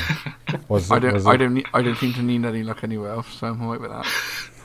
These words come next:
Speaker 1: <laughs> I was about to say, was there a reason why she was in the wash? But,
Speaker 2: <laughs> Michael.
Speaker 1: Ah. Where did you get Sweetie Baby from?
Speaker 2: Where did we get it from? Tesco.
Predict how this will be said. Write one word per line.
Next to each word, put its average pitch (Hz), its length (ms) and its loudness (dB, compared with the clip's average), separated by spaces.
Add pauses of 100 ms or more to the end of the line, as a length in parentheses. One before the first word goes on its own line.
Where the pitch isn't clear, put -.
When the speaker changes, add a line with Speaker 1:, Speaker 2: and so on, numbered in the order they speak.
(680)
Speaker 1:
<laughs> - 120 -16
I - 40 -4
was 101 80 4
about 104 180 6
to 104 80 0
say, 107 160 2
was 95 140 2
there 92 80 2
a 92 40 2
reason 92 220 0
why 87 140 0
she 90 100 -6
was 90 120 -4
in 87 100 -4
the 85 60 -6
wash? 87 200 -4 (320)
But, - 760 -10
Speaker 2:
<laughs> 160 1080 4
Michael. 147 460 6 (1900)
Speaker 1:
Ah. 101 580 0 (1900)
Where 110 220 4
did 107 160 0
you 113 80 2
get 117 180 2
Sweetie 117 260 -2
Baby 107 240 0
from? 120 240 -4 (1120)
Speaker 2:
Where 123 120 4
did 113 60 2
we 117 80 0
get 120 180 2
it 104 40 -6
from? 113 300 -2
Tesco. 110 440 -4